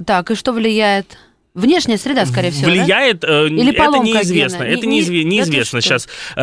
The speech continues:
Speaker 2: э, это могут быть какие-то генетические предрасположенности. Кажется, что,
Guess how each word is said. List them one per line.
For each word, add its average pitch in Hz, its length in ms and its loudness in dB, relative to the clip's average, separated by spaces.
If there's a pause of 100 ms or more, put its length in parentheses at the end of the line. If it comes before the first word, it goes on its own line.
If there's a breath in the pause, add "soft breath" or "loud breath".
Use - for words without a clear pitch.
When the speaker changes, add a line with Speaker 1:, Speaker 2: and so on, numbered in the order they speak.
(160)
Speaker 2:
э, 147 380 0
это 202 240 0
могут 180 280 0
быть 151 100 0
какие-то 160 380 -4
генетические 143 560 -2
предрасположенности. 110 880 -4
Кажется, 151 400 -4
что, 131 280 0